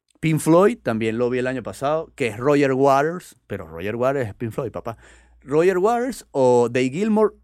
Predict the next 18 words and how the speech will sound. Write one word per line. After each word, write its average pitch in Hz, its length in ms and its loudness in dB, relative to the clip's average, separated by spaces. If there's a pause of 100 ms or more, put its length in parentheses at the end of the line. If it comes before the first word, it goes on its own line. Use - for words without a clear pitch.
(160)
si, 135 560 0
si - 240 -6
escuchas 170 440 -4
a 190 60 0
Dave 131 240 -2
Gilmour 92 380 -10
o 117 100 -4
si - 140 -6
escuchas 151 400 -8
a 127 100 -6
Roger 135 300 -6
Waters, 220 500 -4
ambos 98 320 -10
son 143 220 -10 (100)
Pink 85 200 -20
Floyd. 78 280 -20 (440)
Incluso, 143 460 -2
eh, 220 200 -4